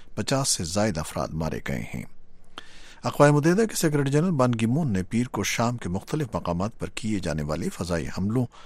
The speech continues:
اور ان میں عام شہریوں کی ہلاکت پر گہری تشویش کا اظہار کیا ہے۔ عالمی ادارے کے ایک ترجمان فرحان حق نے نیو یارک میں صحافیوں سے گفتگو کرتے ہوئے کہا کہ حلب اور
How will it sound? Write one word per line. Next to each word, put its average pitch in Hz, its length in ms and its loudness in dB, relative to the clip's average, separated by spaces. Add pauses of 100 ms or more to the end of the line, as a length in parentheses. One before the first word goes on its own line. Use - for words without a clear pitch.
(240)
اور 113 140 2
ان 120 160 4
میں 123 80 2
عام 127 260 2
شہریوں 139 380 2
کی - 200 -2
ہلاکت 92 380 -2
پر - 100 -6
گہری 90 480 -2
تشویش - 560 -4
کا 82 100 -2
اظہار 71 320 -2 (100)
کیا - 320 -6
ہے۔ - 120 -10 (2250)
عالمی 151 340 8
ادارے 170 280 8
کے 156 100 4
ایک 139 100 0
ترجمان 127 420 4
فرحان 113 440 4
حق 117 280 0
نے 98 60 2
نیو 107 320 4
یارک 131 200 2
میں 98 80 -2
صحافیوں 104 480 0
سے 87 160 -2
گفتگو 92 400 -6
کرتے 90 280 -4
ہوئے 80 140 -2
کہا 92 260 -2
کہ 87 160 -4 (120)
حلب 127 220 0
اور 92 140 0